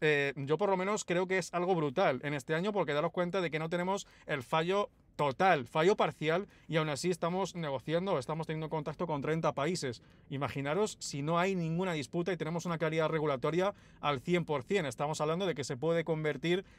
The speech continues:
eh, X R P y Ripple, pues, en un pionero, de hecho lo está siendo ahora mismo, en el mundo financiero. Va a ser, eh, la moneda, mm, de, de, bueno, la moneda intermediaria o la moneda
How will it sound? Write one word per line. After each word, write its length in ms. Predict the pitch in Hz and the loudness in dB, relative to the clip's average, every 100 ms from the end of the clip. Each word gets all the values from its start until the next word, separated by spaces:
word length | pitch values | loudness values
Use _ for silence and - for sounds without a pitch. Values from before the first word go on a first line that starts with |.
| - | -10
eh, 280 | 139 135 131 | -2 0 0
X 320 | 160 156 170 - | -2 -2 -4 -2
R 240 | 156 143 | 0 0
P 100 | 175 | 0
y 100 | 147 | 0
Ripple, 360 | 139 151 180 165 | -2 0 0 0
pues, 340 | 147 123 - | -2 -2 -6
en 180 | 139 131 | -6 -4
un 200 | 151 170 | -2 -4
pionero, 520 | - 175 156 151 165 | -4 -2 -2 0 0
de 80 | 156 | 0
hecho 140 | - 143 | -2 -4
lo 40 | |
está 160 | 131 143 | -4 -6
siendo 220 | 147 143 | -4 -4
ahora 100 | 143 | -4
mismo, 300 | 151 180 190 - - | -2 -2 -4 -14 -6
en 120 | 143 | -2
el 100 | 139 | 0
mundo 260 | 147 160 156 | 0 2 0
financiero. 500 | 160 139 120 180 175 | 0 -4 0 2 2
Va 80 | 139 | 0
a 60 | |
ser, 260 | 123 160 185 _ - _ | 0 0 0 _ -20 _
eh, 160 | 139 131 | -4 -2
la 100 | 123 | -2
moneda, 560 | 127 151 196 160 131 | -2 0 2 2 2
mm, 300 | 127 127 127 - _ - | -2 -4 -8 -12 _ -12
de, 380 | 143 139 131 127 | -8 -4 -2 -2
de, 220 | 127 123 123 | -4 -4 -6
bueno, 280 | 143 127 123 | -6 -6 -6
la 140 | 135 131 | -6 -4
moneda 580 | 139 160 180 175 165 160 - - - | 0 2 4 4 2 0 -10 -12 0
intermediaria 720 | 170 170 151 139 170 220 185 | 4 4 2 2 2 4 4
o 80 | |
la 120 | 147 135 | 2 0
moneda 540 | 143 151 160 160 | 0 0 0 0